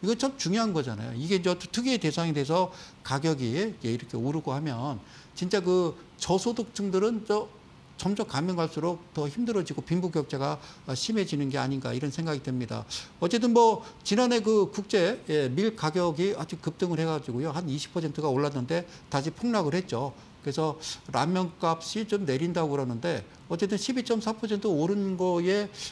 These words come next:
많이 내려야 한 오 퍼센트, 사 퍼센트고 이거는 저 절대 내리지든 저 전체적으로 어떤 시장의 물가는요. 식품 물가, 우리가 먹고 마시는 그런 물가는요.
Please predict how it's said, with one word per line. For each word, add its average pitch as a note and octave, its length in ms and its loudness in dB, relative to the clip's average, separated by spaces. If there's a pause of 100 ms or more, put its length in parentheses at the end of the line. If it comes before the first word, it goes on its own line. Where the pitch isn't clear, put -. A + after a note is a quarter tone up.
(140)
많이 D#3 300 2
내려야 D#3+ 300 2
한 E3 120 -2
오 C3 160 2
퍼센트, E3 400 -2
사 - 160 -6
퍼센트고 D#3+ 680 -2 (420)
이거는 G#3 320 2
저 F#3+ 400 2 (180)
절대 F3 280 0
내리지든 F3 880 0
저 D3 300 0 (100)
전체적으로 E3 600 0
어떤 D3 180 -2
시장의 F#3+ 400 -2
물가는요. D3 880 0
식품 G3+ 500 -4
물가, C#3 540 -2
우리가 D#3+ 220 0
먹고 C#3+ 320 0
마시는 C#3+ 500 0 (320)
그런 D#3 220 -2
물가는요. D#3 580 0